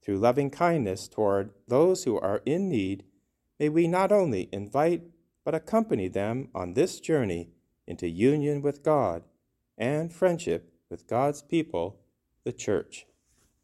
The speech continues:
Notice as well that Naomi and Ruth arrive in Bethlehem at the beginning of the barley harvest,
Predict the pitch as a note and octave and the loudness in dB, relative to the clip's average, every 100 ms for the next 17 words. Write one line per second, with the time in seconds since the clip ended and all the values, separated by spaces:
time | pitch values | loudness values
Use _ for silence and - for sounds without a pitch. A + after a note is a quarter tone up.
0 | _ _ _ _ _ _ _ _ - A2+ | _ _ _ _ _ _ _ _ 2 6
1 | B2 G#2+ A#2 - G#2+ A2+ A2+ B2+ A#2+ A#2 | 6 4 0 -4 -2 0 2 4 6 6
2 | B2 A2 A2 - - A2 C3+ E3+ A#2 - | 4 2 0 -4 -6 -2 0 0 -2 -2
3 | G#2 G2+ E3 C3 D3+ - _ A#2 B2 D#3 | -8 0 4 4 4 -4 _ -6 -2 0
4 | F#3+ F#3+ E3 G#2+ F#2+ F#2+ - F2+ E2+ A2 | 0 -2 0 0 0 -6 -6 -6 -6 -10
5 | - _ _ - C3+ D3+ D3+ E3+ F#3 G2+ | -16 _ _ -2 0 0 2 2 2 2
6 | - G2 G#2 C#3 F3 D3 F#2 F#2+ E2 E2+ | -2 -4 -4 2 2 2 0 -2 -4 -6
7 | - | -10